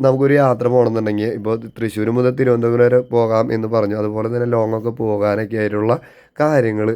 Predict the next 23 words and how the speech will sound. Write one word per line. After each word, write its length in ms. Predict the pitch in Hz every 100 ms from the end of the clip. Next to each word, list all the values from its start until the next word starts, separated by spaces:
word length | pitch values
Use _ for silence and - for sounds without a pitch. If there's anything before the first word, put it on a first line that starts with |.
| - 104
ഇലക്ട്രിക് 300 | 107 123 135
സ്കൂട്ടറിൽ 380 | 117 107 101 101 -
പറ്റും 340 | 98 - 120 117
എന്നുള്ളത് 340 | 101 104 107 104 101
വലിയൊരു 440 | 92 101 120 120 120
മാറ്റത്തിൻ്റെ 480 | 104 98 104 101 104
തുടക്കം 280 | 113 104 107 113
തന്നെയാണ്. 340 | 110 110 98 - - - - _
പിന്നെ 220 | 143 147 165 143
വിലയിൽ 340 | 135 139 139 139
കാര്യമായ 340 | 147 131 123 123
മാറ്റങ്ങളൊന്നുമില്ല, 640 | 123 110 104 107 107 98 95
കാരണം 220 | 101 107 123
വലിയ 280 | 120 120 135 143
കൂടുതലായിട്ടും 680 | 139 123 117 135 113 107 117 - 160
തോന്നുന്നില്ല. 480 | 196 196 135 101 92 - - - _
പിന്നെ 220 | 180 165 160 135
ഓരോ 200 | 123 131 143
ടെക്നോളജികൾ 580 | 147 135 131 123 127 127 131
കണ്ടുപിടിക്കുന്നതനുസരിച്ച് 1080 | 127 120 120 120 117 123 113 113 120 101 110
കൂടുതൽ 280 | 107 101 104 110 113
കൂടുതൽ 340 | 107 104 110 113
മികച്ച 360 | 98 101 -